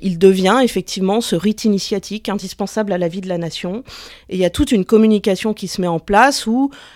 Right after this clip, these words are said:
il y a deux axes principaux qui sont développés, qui sont d'un côté le brassage social et de l'autre côté l'idée que dans le service militaire, les jeunes Français, les jeunes garçons vont acquérir,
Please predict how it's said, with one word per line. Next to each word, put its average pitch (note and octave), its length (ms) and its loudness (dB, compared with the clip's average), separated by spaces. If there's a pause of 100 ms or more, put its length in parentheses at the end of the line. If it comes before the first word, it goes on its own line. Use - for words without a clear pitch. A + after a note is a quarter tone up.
(180)
il E3+ 60 -8
y - 20 -4
a D#3 80 -6
deux G3+ 320 4
axes G#3+ 320 2
principaux G3 520 -4
qui G3 140 -8
sont F3+ 180 -6
développés, E3+ 540 0
qui A3 120 -10
sont F3+ 180 -6
d'un A3 180 0
côté A3+ 260 0
le G#3 60 0
brassage E3+ 400 -8
social A3+ 720 -4
et F#3+ 140 -4
de F#3 100 0
l'autre G3 220 2
côté A#3+ 280 -2
l'idée G#3 380 -2
que G#3+ 140 -4
dans F3+ 140 2
le A3+ 60 2
service G#3+ 360 -4
militaire, G3 360 0
les A3+ 140 4
jeunes A#3 240 4
Français, G#3+ 380 -4
les G#3+ 100 0
jeunes A3+ 260 2
garçons A3 520 -2 (400)
vont F#3 160 0
acquérir, A3 720 0